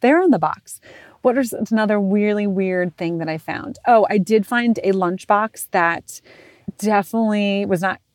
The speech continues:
properly cleaned, uh, when it went into storage boxes. <laughs> And that, it didn't smell, but it was like, di-, like, it's, it's gross. It's gross.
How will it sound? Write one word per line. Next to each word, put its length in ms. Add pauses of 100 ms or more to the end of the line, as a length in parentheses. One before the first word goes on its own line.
properly 420
cleaned, 380 (340)
uh, 400
when 180
it 100
went 180
into 200
storage 380
boxes. 540
<laughs> 60 (400)
And 120 (280)
that, 120 (200)
it 100
didn't 260
smell, 380
but 160
it 80
was 120
like, 180 (560)
di-, 140
like, 140
it's, 260
it's 140
gross. 460
It's 100
gross. 400